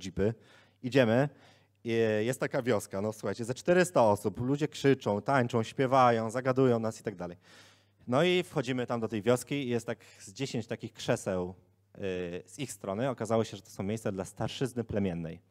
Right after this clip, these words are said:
Wyszli tacy panowie, którzy każdy wyglądał na sto lat, e, z takimi długimi brodami i takimi czapeczkami wełnianymi. E, i my naprzeciwko, miejsca dla nas. I że to będzie takie teraz spotkanie między nami a nimi.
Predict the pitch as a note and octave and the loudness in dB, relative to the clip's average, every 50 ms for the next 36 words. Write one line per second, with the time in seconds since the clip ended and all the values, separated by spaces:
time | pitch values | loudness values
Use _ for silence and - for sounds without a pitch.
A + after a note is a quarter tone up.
0 | _ _ _ A2+ B2 - - B2 B2 G#2+ - A2 - G#2+ G#2+ A#2 A#2+ B2+ A#2+ - | _ _ _ -12 -10 -10 -10 -14 -14 -14 -14 -10 -8 -6 -4 -2 -2 -4 -4 -6
1 | A2+ G2+ G#2+ - - A#2+ A#2 A#2 A#2+ G#2+ G#2+ A2+ A2+ A2 G#2+ A2 G#2 - - - | -10 -12 -10 -2 0 0 0 0 -2 -2 0 0 2 2 2 0 0 -4 -2 -2
2 | G2 F2+ F2 - - _ _ _ _ _ _ _ _ - _ _ _ _ _ - | -2 -2 -2 -6 -14 _ _ _ _ _ _ _ _ -20 _ _ _ _ _ -4
3 | A2+ G#2 G2+ - A2 - - G#2+ G2+ A2 A2+ G#2+ A#2 A2+ A2 G2 G2+ G2+ F#2+ F2+ | -4 -4 -2 -4 -8 -10 -8 -6 -2 -2 0 0 2 2 4 4 4 4 4 4
4 | E2+ E2+ F2 - - _ _ _ _ _ _ _ _ _ _ _ _ _ - - | 2 0 -6 -10 -16 _ _ _ _ _ _ _ _ _ _ _ _ _ -12 -8
5 | G#2 - - - G#2 F#2+ - G#2 - - - - F2+ F2 E2+ E2 D#2 E2+ E2 E2+ | -8 -8 -6 -4 -6 -4 -4 -4 -6 -6 -8 -6 -8 -6 -6 -6 -6 -6 -6 -6
6 | E2 D#2+ D#2 E2 _ _ - - - _ _ _ _ - A2 G#2+ G#2+ - - B2+ | -6 -8 -10 -14 _ _ -20 -20 -20 _ _ _ _ -4 0 0 0 0 0 2
7 | B2+ D3+ D#3 D3+ A#2+ - D#3 - - C3+ - - D#3 C3+ B2+ B2+ - - B2 A2 | 2 4 4 4 2 2 -6 -6 -6 -12 -8 -6 -4 -2 -2 -2 -2 -2 -4 0
8 | A2+ G2+ F#2 F2+ F#2 - - - A#2 A2 A#2+ - C#3+ D#3 D#3 C3 - B2+ - - | 0 0 0 -2 -6 -12 -16 -16 -12 -12 -8 -6 -4 -4 -4 -4 -4 -6 -8 -6
9 | - B2+ B2 A#2 - - - A2+ - - - B2+ A#2 A#2+ A#2 A2 A2 G#2+ G2+ - | -4 -4 -4 -4 -4 -4 -6 -6 -6 -2 -2 -2 0 0 0 0 -2 -2 -4 -6
10 | G2+ G2 A#2 C#3+ E3+ E3 D#3+ D#3 - B2 A#2 G#2 F#2+ F2 F2 F2 | -4 -2 0 0 2 0 0 -2 0 0 0 0 0 -2 -4 -8